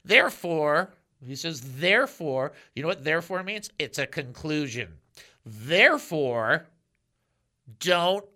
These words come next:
worry about tomorrow." Now, I want you to be aware that in verse twenty-five, he says, "Therefore, I tell you,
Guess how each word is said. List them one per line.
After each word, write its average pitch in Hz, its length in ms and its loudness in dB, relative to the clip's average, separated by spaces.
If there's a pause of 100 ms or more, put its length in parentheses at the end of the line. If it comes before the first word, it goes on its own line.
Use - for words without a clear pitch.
(100)
worry 160 840 4
about 139 760 0
tomorrow." 143 960 0 (1800)
Now, 156 120 -2
I 156 40 2
want 208 260 6
you 226 40 2
to 233 80 0
be 202 160 -2
aware 214 400 6
that 185 320 2
in 247 320 0 (140)
verse 202 560 -2
twenty-five, 220 1080 0
he 175 160 -10
says, 160 400 0 (220)
"Therefore, 160 1120 0 (240)
I 180 180 2
tell 233 420 2
you, 139 460 -2